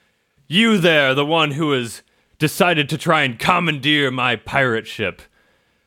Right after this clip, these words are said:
Looky here, I have your friend, and he is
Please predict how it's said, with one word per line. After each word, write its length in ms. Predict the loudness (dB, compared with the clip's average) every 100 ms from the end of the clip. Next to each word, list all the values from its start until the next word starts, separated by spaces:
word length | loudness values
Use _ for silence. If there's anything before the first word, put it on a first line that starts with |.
| _ _ _ _ _ -4
Looky 440 | 2 2 4 0
here, 500 | 2 2 4 2 2
I 200 | 2 2
have 280 | 2 0 0
your 120 | -4
friend, 760 | -6 -6 0 2 2 -2 -6 -14 _ _ _ _ -4
and 160 | -4
he 260 | -2 2 2
is 320 | 2 -2 -14